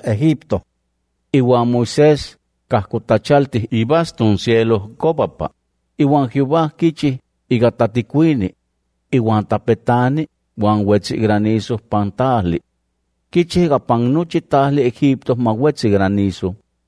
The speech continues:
Speaker 2: Wan granizo iwan teyomeh, pues recios wetzitoya. Allí ihkon wetzia granizo ipan ital Egipto desde ika muchih país.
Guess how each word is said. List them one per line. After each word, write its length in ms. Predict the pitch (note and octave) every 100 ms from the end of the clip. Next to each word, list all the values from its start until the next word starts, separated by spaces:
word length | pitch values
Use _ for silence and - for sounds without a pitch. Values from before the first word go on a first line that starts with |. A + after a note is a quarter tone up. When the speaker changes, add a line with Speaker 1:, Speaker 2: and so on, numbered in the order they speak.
| _ _ _ _
Speaker 2:
Wan 220 | A2+ A#2+ B2
granizo 640 | A#2+ A#2 B2 B2 C#3 C3
iwan 320 | A2+ A2 G#2+
teyomeh, 640 | A2 G2+ G#2+ A#2+ B2+ B2 B2+ _ _ -
pues 180 | D#3+
recios 480 | D3+ D#3+ D#3 - B2 -
wetzitoya. 680 | A2 - G2+ - D3+ G2+ D#2 _ _ _ _ _ _ _ -
Allí 320 | G#2 A2+ E3
ihkon 460 | E3 D3 - E3+ D#3+
wetzia 300 | D3 - D3+
granizo 520 | D3 C#3 D3 D3+ C3+
ipan 300 | A#2 - A#2+
ital 420 | - C3+ - A#2 B2
Egipto 560 | G#2+ - D#3+ D#3+ C#3 B2 _ _ -
desde 380 | B2 A2 B2+ B2+
ika 180 | A2 A2
muchih 400 | D3+ D#3+ G#2 -
país. 600 | G2 G2 G2+ F#2+ -